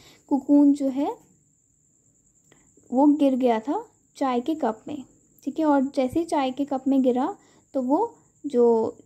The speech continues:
डेलिकेट थ्रेड्स थे, बहुत ही डेलिकेट होते हैं, होते हैं जो सिल्क के होते हैं, तो ये सेपरेट आउट हो गए एकदम। गरम गरम चाय में गिरे तो ये कोकून से जो फाइबर से ये सेपरेट हो गए एकदम। तो तब पता चला कि अच्छा, ये जो सिल्क वॉर्म होते हैं, ये सिल्क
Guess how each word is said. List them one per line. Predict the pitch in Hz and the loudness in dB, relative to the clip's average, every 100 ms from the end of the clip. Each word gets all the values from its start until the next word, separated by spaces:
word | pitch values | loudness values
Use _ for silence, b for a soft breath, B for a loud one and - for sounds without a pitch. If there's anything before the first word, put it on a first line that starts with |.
| _ 240 | _ -4
डेलिकेट | 254 262 254 330 330 - | -2 0 -2 -6 -8 -6
थ्रेड्स | 294 269 - - | -2 -2 -4 -8
थे, | 240 226 - _ _ | -6 -6 -10 _ _
बहुत | 262 285 294 | -4 -2 0
ही | 311 | 2
डेलिकेट | 294 285 285 302 285 | 2 2 0 -2 -2
होते | 262 254 | -4 -4
हैं, | 269 | -4
होते | 247 247 | -6 -6
हैं | 240 240 | -6 -4
जो | 247 | -6
सिल्क | 247 254 247 | -4 -4 -4
के | 254 | -4
होते | 240 240 | -4 -2
हैं, | 247 | -4
तो | 302 | -2
ये | 392 | -4
सेपरेट | - 349 339 349 320 | -2 -2 -2 -4 0
आउट | 311 302 | 0 0
हो | 254 | 0
गए | 233 | 2
एकदम। | 233 240 247 247 | 0 0 0 2
गरम | 240 233 240 | 2 0 0
गरम | 254 254 | 0 -2
चाय | 269 254 247 | -2 -4 -2
में | 247 | 0
गिरे | 247 311 453 b b b | 0 -2 -6 b b b
तो | 277 | -4
ये | 262 | -4
कोकून | 262 277 269 262 262 262 - _ _ - - | 0 -2 0 2 2 0 -6 _ _ -12 -6
से | 254 | -2
जो | 269 | -2
फाइबर | 277 247 233 247 | -4 -4 -2 -2
से | 247 302 | -2 -2
ये | 480 | -2
सेपरेट | - 285 - 247 226 | -2 -6 -6 -6 -6
हो | - | -6
गए | - | -12
एकदम। | - - 262 226 233 _ b b b | -18 -18 -16 -14 -14 _ b b b
तो | 285 | -10
तब | - 311 311 | -6 -6 -4
पता | 277 254 | -4 -2
चला | 254 247 247 | -2 -2 -2
कि | 262 311 | -2 -4
अच्छा, | 277 - 294 | -6 -4 0
ये | 294 269 | 0 0
जो | 285 | -2
सिल्क | 285 269 262 269 | -2 -4 -4 -4
वॉर्म | 262 | -2
होते | 247 240 240 | -2 -2 -6
हैं, | 247 247 | -2 0
ये | 302 | -2
सिल्क | - - 233 | -2 -4 -4